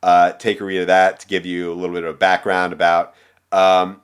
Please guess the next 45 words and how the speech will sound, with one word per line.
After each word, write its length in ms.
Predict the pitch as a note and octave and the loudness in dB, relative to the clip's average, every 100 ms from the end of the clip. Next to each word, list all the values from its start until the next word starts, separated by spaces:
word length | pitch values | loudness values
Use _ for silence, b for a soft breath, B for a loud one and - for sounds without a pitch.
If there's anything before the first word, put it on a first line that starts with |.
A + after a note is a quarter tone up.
| _ _ _ _ | _ _ _ _
they're 240 | A#2+ D#3 | 2 2
kind 180 | D#3 F#3+ | 2 0
of 60 | E3+ | -2
a 40 | |
quintessential 540 | C#3 D3 B2+ A#2+ G#2+ G2+ | 0 0 2 -2 -2 -4
indie 160 | G2 | -4
cast 260 | G2 F2+ - | 0 0 0
band 240 | F#2 E2+ | -2 -2
in 140 | E2 E2+ | -6 -2
that 300 | F2 F2 F#2+ | 0 0 -2
they've 180 | F2+ | -4
had, 220 | A2 G#2 F2+ | 0 0 0
like, 140 | E2+ | -4
a 40 | |
lot 460 | F#2 F#2+ C3+ C3 G2 | -4 2 4 4 4
of 160 | D#2 - | -2 -2
bad 360 | E2+ D#2+ D2+ | 2 2 0
luck 240 | D#2 D2+ - | -4 -4 -6
in 100 | D2+ | -12
their 120 | D2 | -14
time, 300 | - D2+ C#2+ | -8 -10 -8
like 180 | D2 - | -12 -4
van 320 | G2 G2 F#2 | 0 0 2
accidents, 560 | F#2 F2+ - F#2+ F2+ | 2 2 -2 -8 -8
getting 260 | - F2+ D#2+ | -6 -6 -6
thirty 260 | - F2+ E2+ | -6 -6 -4
thousand 440 | F2 E2 D2+ D2 _ _ _ - | -4 -4 -6 -20 _ _ _ -2
dollars 280 | F2 F2 | 0 0
worth 120 | D#2+ - | -6 -20
of 120 | - | -14
gear 260 | F#2 F#2 | -10 -8
stolen, 560 | F#2 - F#2+ F#2 F#2 F2+ b b b b b | -8 -2 0 2 -2 -6 b b b b b
uh, 540 | F#2 E2+ E2 D#2+ D#2 D#2+ | 2 4 4 0 -2 -6
critical 500 | - A#2+ A2 G#2+ A2 | -2 0 2 2 0
indifference, 680 | G#2 F#2+ G2+ - G#2 G2+ F#2+ | 0 -2 -4 -2 -4 -4 -6
just 260 | - A2 - | -8 -8 -4
a 60 | C3+ | -4
sense 300 | - D3+ E3+ | 0 0 0
of 80 | E3+ | -2
a 80 | A2 | -2
band 420 | G2 G2 G2+ G2+ b b b | 0 0 0 -4 b b b
not 460 | E2+ F2+ G#2+ - - | -2 0 0 -2 -8
being 420 | G2+ G2 G2+ G2+ | -4 -2 -2 -4
as 200 | F#2 F#2 | -4 -4
big 600 | D#2 _ E2+ F2 F2+ - | -4 _ -2 0 -2 -8